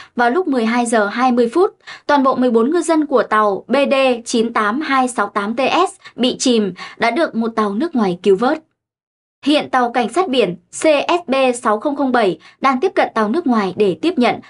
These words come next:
đưa các ngư dân bị nạn vào bờ. Trước đó, vào lúc bốn giờ hai mươi phút cùng ngày, Trung tâm ba đã nhận được thông tin từ Bộ đội Biên phòng tỉnh Bình Định. Thông tin cho hay, vào khoảng hai giờ sáng cùng ngày, tàu cá mang số hiệu B D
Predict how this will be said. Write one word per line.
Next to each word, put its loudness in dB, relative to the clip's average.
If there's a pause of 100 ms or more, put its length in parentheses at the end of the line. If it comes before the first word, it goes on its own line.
(140)
đưa 4
các 0
ngư 4
dân 0
bị -4
nạn -2
vào 0
bờ. 0 (720)
Trước 0
đó, 0
vào 0
lúc 0
bốn 2
giờ 2
hai 0
mươi 2
phút 2
cùng 0
ngày, -4 (240)
Trung 2
tâm 2
ba 2
đã 0
nhận -2
được 0
thông -4
tin 2 (200)
từ 2
Bộ 2
đội 0
Biên -2
phòng -2
tỉnh 0
Bình 2
Định. 2 (420)
Thông 0
tin -2
cho -2
hay, 0 (200)
vào 2
khoảng 0
hai -2
giờ 0
sáng -6
cùng 0
ngày, -2 (220)
tàu 2
cá 2
mang -2
số 0
hiệu 0 (180)
B 0 (160)
D 2